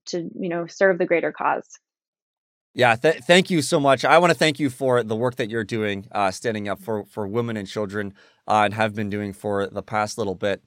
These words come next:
Speaker 2: Uh, I'd like to transition a little bit into, uh, where live action has gone from then and perhaps, uh, where you are today, because I'm going to make the assumption, I, I, I don't know this offhand, but I'm going to make the assumption that Planned Parenthood,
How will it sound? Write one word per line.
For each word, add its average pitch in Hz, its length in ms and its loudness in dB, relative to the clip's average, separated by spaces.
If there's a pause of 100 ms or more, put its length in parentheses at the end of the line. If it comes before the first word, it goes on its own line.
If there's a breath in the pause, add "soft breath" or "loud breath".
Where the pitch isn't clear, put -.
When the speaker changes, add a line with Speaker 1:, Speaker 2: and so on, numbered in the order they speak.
(460 soft breath)
Speaker 2:
Uh, 131 260 4
I'd 175 180 4
like 277 120 2
to 311 80 -4
transition 170 600 0
a 139 40 2
little 123 200 0
bit 117 240 0
into, 123 680 -4 (300 soft breath)
uh, 117 240 4
where 143 300 4
live 139 260 6
action 131 300 4
has 110 160 -2
gone 117 200 0
from 110 180 -8
then 160 160 2
and 143 100 -2
perhaps, 117 420 -2
uh, 113 140 0
where 117 200 0
you 120 200 -2
are 104 120 0
today, 107 520 -2 (380 soft breath)
because 156 360 4
I'm 156 100 0
going 202 140 6
to 185 40 2
make 180 160 0
the 143 100 0
assumption, 143 380 0
I, 107 320 2 (160)
I, 95 220 -2
I 107 40 -2
don't 120 120 0
know 120 100 -2
this 110 400 -4
offhand, 127 380 0
but 123 80 2
I'm 123 60 0
going 190 120 2
to 202 60 0
make 180 160 -2
the 151 100 0
assumption 131 380 0
that 110 120 0
Planned 143 240 -2
Parenthood, 117 480 -2